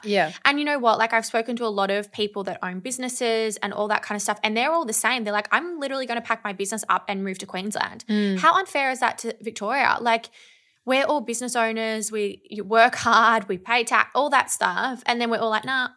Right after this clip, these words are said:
Speaker 2: I'm gonna leave. I'm gonna go Queensland."
Speaker 1: Yeah.
Speaker 2: And that's where we're at at the moment.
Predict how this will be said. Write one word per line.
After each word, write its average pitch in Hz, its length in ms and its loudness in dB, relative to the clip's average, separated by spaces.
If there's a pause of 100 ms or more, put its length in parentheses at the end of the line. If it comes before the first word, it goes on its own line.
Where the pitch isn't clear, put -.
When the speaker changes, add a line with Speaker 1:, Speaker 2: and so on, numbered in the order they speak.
(140)
Speaker 2:
I'm 214 180 -6
gonna 185 220 -8
leave. - 260 -10
I'm 98 80 -8
gonna - 160 -6
go - 120 -12
Queensland." - 680 -12
Speaker 1:
Yeah. 214 220 2
Speaker 2:
And 180 60 8
that's 175 140 4
where 226 140 4
we're 202 80 0
at 285 200 6
at - 80 -2
the 196 60 -8
moment. 165 300 -10